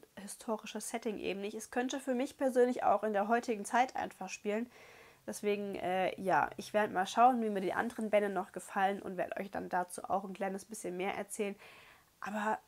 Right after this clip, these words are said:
ja, es war ein nettes Buch. Ähm, mehr möchte ich dazu gar nicht sagen.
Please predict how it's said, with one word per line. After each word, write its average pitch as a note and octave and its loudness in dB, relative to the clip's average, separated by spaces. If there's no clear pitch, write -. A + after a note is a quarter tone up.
ja, F3 -6
es - -2
war C4+ 12
ein B3+ 10
nettes B3 6
Buch. C#4+ 4
Ähm, G#3+ 6
mehr G#3 0
möchte F#3+ -4
ich - -12
dazu F3+ -4
gar D3+ 0
nicht D#3 -10
sagen. F#3 2